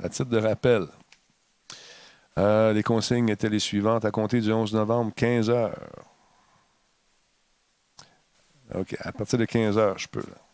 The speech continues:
Le trois no-, euh, le onze novembre. Donc là, je, je dois arrêter là ce soir.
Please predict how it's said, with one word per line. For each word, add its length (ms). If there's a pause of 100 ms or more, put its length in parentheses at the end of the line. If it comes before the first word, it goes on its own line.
(1080)
Le 100
trois 340
no-, 200
euh, 180
le 100
onze 260
novembre. 360 (3000)
Donc 220
là, 240
je, 200
je 300
dois 160
arrêter 260
là 120
ce 120
soir. 380